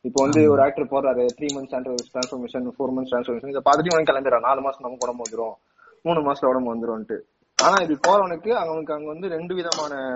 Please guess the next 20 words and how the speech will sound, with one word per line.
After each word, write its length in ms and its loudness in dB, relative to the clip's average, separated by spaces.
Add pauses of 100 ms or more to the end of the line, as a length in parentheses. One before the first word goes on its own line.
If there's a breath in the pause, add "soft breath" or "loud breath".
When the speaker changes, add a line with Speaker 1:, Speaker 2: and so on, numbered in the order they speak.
(140)
Speaker 1:
எப்படி 240 -16
சொல்றது, 300 -12 (100)
ரெண்டா-, 400 2
ரெண்டு 300 -6
விஷயம் 300 -6
அவன் 140 -6
நடக்கும். 300 -10
ஒண்ணு, 280 -6 (500)
அவன் 240 -2
போற 240 4
ஜிம் 300 -2
வந்து 240 0 (200)
இப்போ 200 -4
வந்து, 320 0
இப்போ 220 -4
இந்த 180 -4
பெரிய 220 0
பெரிய 180 0
ஜிம்ஸ், 300 -6 (160)
அந்த 200 -4